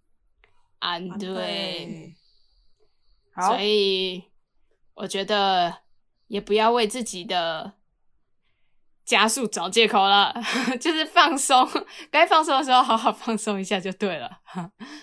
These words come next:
Speaker 1: <laughs>
Speaker 2: 嗯，对啦，就是好好休息一下。好，然后今天我要来跟大家分享的是那个我在 Dcard 上面看到的，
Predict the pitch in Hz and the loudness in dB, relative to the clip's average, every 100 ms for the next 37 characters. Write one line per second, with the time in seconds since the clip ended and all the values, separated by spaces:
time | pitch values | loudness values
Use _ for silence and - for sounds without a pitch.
0 | _ _ _ _ _ _ _ 180 175 170 | _ _ _ _ _ _ _ -10 -8 -8
1 | 170 185 - 160 104 190 - _ - 180 | -10 -10 -6 -4 -4 -6 -14 _ -18 -16
2 | - 147 135 196 - - 185 180 - 165 | -8 -8 -8 -12 -20 -10 -6 -6 -8 -10
3 | 170 - - 240 214 _ _ _ _ _ | -10 -14 -18 -18 -20 _ _ _ _ _
4 | - 247 - - 247 247 233 226 220 175 | -4 -2 -2 -2 -2 -2 -4 -8 -4 -2
5 | 180 170 170 170 175 170 156 185 - 196 | -2 -4 -4 -6 -6 -10 -12 -12 -16 -16
6 | - 143 101 - _ _ _ _ 165 151 | -14 -12 -12 -18 _ _ _ _ -12 -6
7 | 139 101 95 90 92 202 - 175 175 185 | -4 -4 -4 -8 -12 -18 -16 -10 -10 -10
8 | 190 202 196 196 165 - 185 - - _ | -12 -12 -12 -14 -16 -14 -16 -14 -18 _